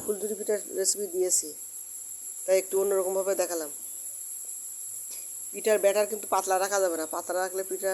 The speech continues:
ভালো হবে না, অবশ্যই একটু ঘন রাখতে হবে। আর শাঁস কিন্তু কম গরম করলে পিঠা আটকাবে না শাঁসের মধ্যে, তখন আপনি পারফেক্ট পিঠা তৈরি করতে পারবেন না। ফুল আছে শাঁস গরম করার পর ব্যাটার আটকে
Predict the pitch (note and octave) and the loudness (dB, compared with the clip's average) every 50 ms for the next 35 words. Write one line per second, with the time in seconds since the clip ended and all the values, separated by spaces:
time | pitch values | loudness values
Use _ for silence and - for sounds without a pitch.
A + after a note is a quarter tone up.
0 | F#3 F3 D#3+ E3 E3 D#3+ F3 E3 D#3 D3+ D3 C#3+ - - - - - - - - | 0 0 -2 -2 -2 0 0 0 0 -2 -4 -6 -8 -10 -10 -10 -10 -10 -10 -10
1 | - - - - - - - - - - - - - F3 F#3 F3+ - G3+ G3 F#3+ | -10 -10 -12 -12 -12 -12 -12 -12 -12 -12 -6 -2 0 0 0 0 0 0 0 0
2 | F#3+ G3 F#3+ D#3+ D#3+ E3+ E3+ F3 F3+ F3+ F3 F3+ F3+ - - - E3+ D#3 D3+ C#3 | 0 -2 -2 -2 0 0 2 2 4 4 4 2 2 -2 -6 -8 -6 -6 -6 -8
3 | - - - - - - - - - - - - - - - - - - - - | -8 -10 -10 -10 -10 -10 -10 -10 -10 -10 -10 -10 -10 -10 -10 -12 -10 -10 -10 -10
4 | - - D#3 D#3 - - - - F3 F#3 F#3 F3+ - G3 G3 F#3+ G3 F#3+ - F#3+ | -8 -6 0 4 4 4 6 4 4 2 2 2 2 0 -2 -2 -2 -2 0 2
5 | F#3+ F#3+ F#3+ F#3 F#3+ F#3+ F#3+ F#3 - - F#3+ F#3+ F#3+ G3+ G3 - - - - F3+ | 2 4 4 4 4 4 4 4 2 -2 -2 0 -2 -2 -2 -4 -8 -10 -8 -8
6 | - - F#4+ F#4 F4+ - - D#3 D3+ C3+ C#3 B2+ B2+ C3 - - - - - - | -2 2 2 2 2 0 -2 -4 -4 -4 -4 -6 -6 -6 -8 -8 -10 -10 -12 -12
7 | D3+ C#3 D3 C#3+ C#3+ C3+ B2+ C3 C3 B2+ - - - - - - - - - - | -10 -8 -8 -6 -6 -6 -8 -8 -10 -12 -12 -12 -12 -14 -12 -12 -12 -12 -12 -10
8 | - - - - - - G3 G3+ G#3+ G#3 G#3 G3 G3 G#3 G#3 G3+ F#3+ F#3+ F#3 - | -10 -10 -10 -6 -2 0 2 4 4 4 4 4 2 0 0 2 2 2 0 -2
9 | - G#3 G#3 - - - - - F#3+ - G3 G3 - F#3 F3+ E3+ E3+ - E3 E3 | -2 -2 -2 -4 -6 -10 -10 -8 -2 0 0 0 2 0 -2 -2 -4 -4 -4 -4
10 | D#3 D3 C#3+ C#3 C3+ C3 C3+ - - - - - - - - - - - - - | -4 -4 -6 -6 -8 -10 -12 -14 -14 -14 -14 -12 -12 -12 -12 -12 -12 -12 -12 -12
11 | - - - - - - - G3 G#3 G#3+ G#3 - - - - G3 F#3 F3 G3 G3 | -12 -10 -10 -10 -8 0 2 4 6 8 8 8 6 6 6 6 4 6 4 4
12 | F#3 F3 F#3+ F#3 F#3 F3 F#3 F#3 F#3+ F3+ E3 F3 E3 F#3+ F#3 F#3 F3+ F3+ - - | 4 6 6 4 6 6 6 4 4 4 2 2 2 4 4 2 2 0 -2 -2
13 | F#3 | -2